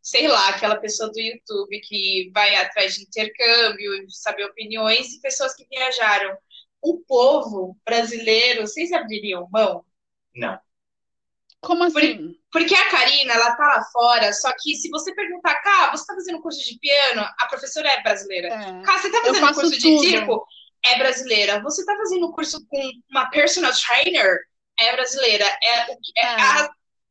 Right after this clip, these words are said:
Speaker 1: ela, ela tá, mora lá fora, só que ela dá trabalho pra gente que tá aqui, entendeu? Então,
Speaker 3: É.
Speaker 1: assim
Speaker 2: É que, é que, assim, por exemplo, eu tenho amigos que mo-, que são, não são brasileiros, em outros lugares, e eu adoro eles,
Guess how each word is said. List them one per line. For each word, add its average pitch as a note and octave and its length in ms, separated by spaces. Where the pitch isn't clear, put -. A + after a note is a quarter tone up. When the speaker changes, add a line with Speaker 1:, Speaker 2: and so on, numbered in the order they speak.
Speaker 1:
ela, D4 480
ela C#4+ 560
tá, C4+ 160
mora D#4 320
lá E4 200
fora, D#4 200
só D#4+ 180
que E4+ 120
ela D#4 100
dá C#4+ 160
trabalho C#4+ 400
pra D4 140
gente D4+ 200
que F4 140
tá E4+ 80
aqui, - 380
entendeu? A3 480
Então, B3 240
Speaker 3:
É. A#3 60
Speaker 1:
assim A3 340
Speaker 2:
É G#3+ 160
que, G#3+ 240
é D3+ 100
que, F3+ 100
assim, E3 300
por C#3 140
exemplo, C3 440
eu C3 120
tenho E3 220
amigos D#3 480
que C3+ 140
mo-, B2 280
que - 120
são, B2+ 340
não A#2+ 140
são A#2 180
brasileiros, A#2+ 840
em A#2+ 120
outros A#2 260
lugares, B2 580
e D3 120
eu D#3 160
adoro D#3+ 460
eles, C#3+ 560